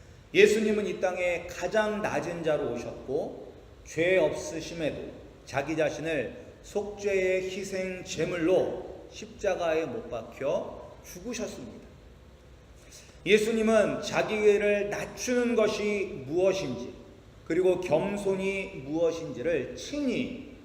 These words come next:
자기의 몸을 통하여 우리에게 보여주셨습니다. 따라서 우리도 이렇게 나 자신을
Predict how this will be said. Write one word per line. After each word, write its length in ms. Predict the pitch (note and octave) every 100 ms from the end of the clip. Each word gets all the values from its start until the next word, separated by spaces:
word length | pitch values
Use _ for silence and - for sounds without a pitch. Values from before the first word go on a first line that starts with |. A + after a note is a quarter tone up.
| - -
자기의 440 | C#3+ D#3+ E3+ F3
몸을 400 | D3 C#3 C#3+ C#3
통하여 920 | - C#3+ A#2+ A#2 C3+ - - - - -
우리에게 880 | B2+ C3+ C3 B2 G#2+ C3+ G3 - -
보여주셨습니다. 1300 | A#2+ A#2 A#2 B2+ - - - F3 E3+ F#3+ - B2+ - - - - - - - - - - - - -
따라서 360 | G#3+ A3+ A3+
우리도 960 | G3 F#3+ G#3+ E3 A3 G3+ - - - -
이렇게 260 | G3 G#3+ G#3
나 180 | E3+
자신을 760 | G#3+ A#3+ A#3 G#3+ A#3+ B3+ A#3+